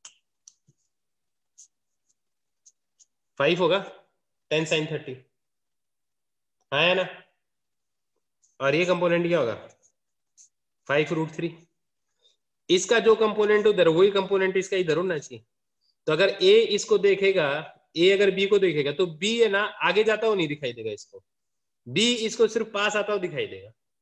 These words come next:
और मैं समझा भी सकता हूँ, मान लो इसकी velocity five है, तो इसने अपने आप को apparently rest मारना माइनस फ़ाइव कर दिया, वही माइनस फ़ाइव इसमें किया, तो इसकी ये velocity तो गायब होगी, इसको ये लगेगा सीधा मेरी तरफ ही आ रहा है।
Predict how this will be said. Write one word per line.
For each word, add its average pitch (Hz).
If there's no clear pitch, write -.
और 147
मैं 202
समझा 202
भी 220
सकता 196
हूँ, 160
मान 160
लो 202
इसकी 202
velocity 202
five 196
है, 170
तो 175
इसने 175
अपने 196
आप 196
को 202
apparently 190
rest 190
मारना 185
माइनस 180
फ़ाइव 185
कर 175
दिया, 175
वही 175
माइनस 185
फ़ाइव 175
इसमें 180
किया, 175
तो 156
इसकी 170
ये 175
velocity 180
तो 180
गायब 175
होगी, 160
इसको 135
ये 160
लगेगा 160
सीधा 156
मेरी 147
तरफ 147
ही 143
आ 120
रहा 104
है। -